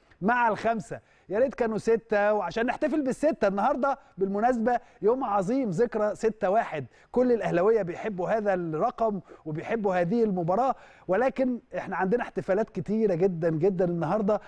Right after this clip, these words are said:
هنحتفل مع رجال كرة السلة ورجال كرة الطايرة من تونس. هنحاول نجيب كابتن مصلحي ونبارك له على هذا الإنجاز الكبير. بتلاعب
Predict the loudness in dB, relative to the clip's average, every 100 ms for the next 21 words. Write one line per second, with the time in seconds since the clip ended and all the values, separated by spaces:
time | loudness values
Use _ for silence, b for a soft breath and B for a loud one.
0 | B -4 -4 -2 -4 0 0 0 0 0
1 | 0 b b b -6 -2 2 2 2 0
2 | 0 0 -2 -4 -2 -6 -2 0 2 2
3 | 2 2 -2 0 2 2 0 0 0 0
4 | -2 -4 -2 0 2 2 2 2 0 -6
5 | -6 -4 -2 -2 -2 -6 -4 0 0 0
6 | -2 -2 -2 B B B -4 -2 -2 -2
7 | 0 -2 0 0 2 2 0 0 0 0
8 | 0 0 -2 -2 -2 -2 -2 0 0 -2
9 | 0 2 4 2 0 0 0 -2